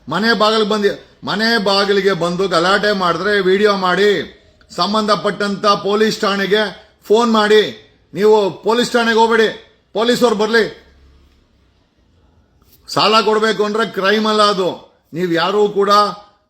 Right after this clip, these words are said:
ಆ, ಅಪರಾಧ ಅನ್ಕೊಂಬೇಡಿ. ನೀವು ಸಾಲ ಕಟ್ಬೇಕಾದ್ರೆ ಅದು ಅಪರಾಧ ಅಲ್ಲ ಅದು. You are only a defaulter. ನೀವೇನು ಕೊಲೆ ಮಾಡಿಲ್ಲ,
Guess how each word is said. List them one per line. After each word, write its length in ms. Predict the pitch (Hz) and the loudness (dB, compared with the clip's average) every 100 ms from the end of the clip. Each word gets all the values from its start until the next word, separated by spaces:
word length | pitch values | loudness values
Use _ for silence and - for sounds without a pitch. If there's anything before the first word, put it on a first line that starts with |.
| _ - | _ -10
ಆ, 320 | 151 151 151 | -8 -6 -4
ಅಪರಾಧ 360 | 175 226 214 214 | -2 0 2 2
ಅನ್ಕೊಂಬೇಡಿ. 520 | 208 196 208 202 190 | -2 -4 -2 -2 -2
ನೀವು 140 | 190 | -2
ಸಾಲ 260 | 185 190 220 | -2 0 0
ಕಟ್ಬೇಕಾದ್ರೆ 440 | 208 180 202 208 | -2 -4 -4 -2
ಅದು 100 | 196 | -2
ಅಪರಾಧ 320 | 175 208 214 | -2 -2 0
ಅಲ್ಲ 220 | 208 208 202 | 2 2 0
ಅದು. 520 | 190 190 151 - - | -2 -4 -6 -10 -6
You 100 | 170 | -4
are 120 | 196 | -2
only 200 | 202 220 | 0 0
a 80 | 196 | 2
defaulter. 460 | 214 220 208 190 196 - - _ _ _ _ _ _ _ _ _ - | 0 0 0 0 -4 -6 -20 _ _ _ _ _ _ _ _ _ -4
ನೀವೇನು 340 | 190 208 214 | 0 2 0
ಕೊಲೆ 260 | 196 196 214 | 0 2 2
ಮಾಡಿಲ್ಲ, 340 | 214 208 208 | 2 2 0